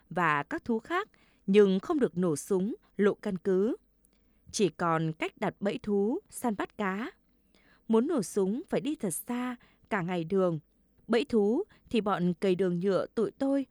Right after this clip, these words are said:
hoàn toàn ít kinh nghiệm. Chỉ còn cách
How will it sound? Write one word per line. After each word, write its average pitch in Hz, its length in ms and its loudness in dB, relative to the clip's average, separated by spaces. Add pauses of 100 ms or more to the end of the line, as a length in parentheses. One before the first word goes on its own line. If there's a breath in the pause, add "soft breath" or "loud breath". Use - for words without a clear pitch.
(100)
hoàn 180 320 0
toàn 156 360 0
ít 359 180 -2
kinh 214 180 -2
nghiệm. 190 220 0 (640 soft breath)
Chỉ 208 220 0
còn 190 240 -2
cách - 240 -4